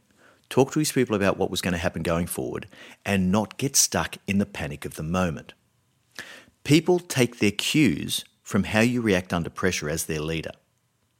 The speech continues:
And if you react poorly, they'll be around the water cooler in hushed tones of panic for the next two hours. If you handle it calmly and you just think about the way forward,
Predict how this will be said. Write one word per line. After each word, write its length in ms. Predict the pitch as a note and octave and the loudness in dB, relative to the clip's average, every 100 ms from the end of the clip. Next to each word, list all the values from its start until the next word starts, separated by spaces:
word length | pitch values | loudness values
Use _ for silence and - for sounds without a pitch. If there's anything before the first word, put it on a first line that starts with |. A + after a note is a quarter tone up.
| - - - | -18 -10 0
And 300 | A2 G#2+ - _ _ - | 4 4 2 _ _ -6
if 160 | A#2 D#3+ | -4 2
you 80 | |
react 300 | D#3+ C#3+ - | 4 4 4
poorly, 540 | - C3+ C#3 D#2 - - _ _ _ _ - | 2 4 4 2 -6 -12 _ _ _ _ 2
they'll 120 | G#2+ | 4
be 140 | G2+ | 4
around 260 | F2+ G#2 D3 | 4 4 4
the 80 | D3 | 2
water 280 | G2+ A2 G2+ | 2 2 0
cooler 280 | G2+ F2+ | 0 0
in 80 | F2+ | 0
hushed 500 | F2+ - A#2 - - | -2 -2 -2 -2 -6
tones 380 | - A2 G2+ F#2+ | -2 2 4 2
of 160 | F#2 - | -2 -4
panic 400 | - F#2 - - - - | -2 -2 -2 -14 -20 -4
for 120 | G#2 | 0
the 120 | F2+ | 2
next 360 | F#2 - - - | 0 0 -4 -2
two 240 | - F2+ | 2 2
hours. 460 | D#2 C2+ - - - _ _ _ _ _ _ - - - - | 2 -2 -6 -10 -12 _ _ _ _ _ _ -18 -18 -14 -4
If 160 | A2 G#2+ | -2 0
you 80 | |
handle 220 | F#2+ F2+ D#2+ | 2 2 0
it 100 | - | 0
calmly 480 | A2 D3 D3 - - _ _ - | 2 2 0 -6 -14 _ _ -2
and 100 | G2 | 0
you 60 | |
just 160 | F#2 - | 2 2
think 140 | G2+ | 0
about 220 | E2 E2 - | -2 -2 -2
the 60 | |
way 160 | D2 C#2+ | -2 -4
forward, 540 | - A#2 C#3 C2+ - | 0 2 2 0 -6